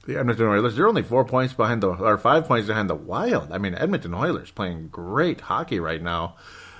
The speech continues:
Wow, uh, good on them. They're back to being the Oilers again, kind of. I wouldn't quite compare them to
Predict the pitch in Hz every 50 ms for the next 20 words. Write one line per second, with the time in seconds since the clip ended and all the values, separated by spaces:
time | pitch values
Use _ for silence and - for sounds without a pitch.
0 | - - - - - - - 139 180 208 180 - - - 120 113 104 - 147 143
1 | 135 - - 180 120 82 87 107 110 95 107 120 156 - - 123 117 143 151 156
2 | 151 131 113 135 151 202 233 226 175 123 95 98 92 87 92 78 76 82 - -
3 | - 104 95 87 78 71 - - - - - 92 95 98 101 104 117 110 107 101
4 | - 117 104 95 - 104 98 107 104 104 98 98 90 90 - 92 87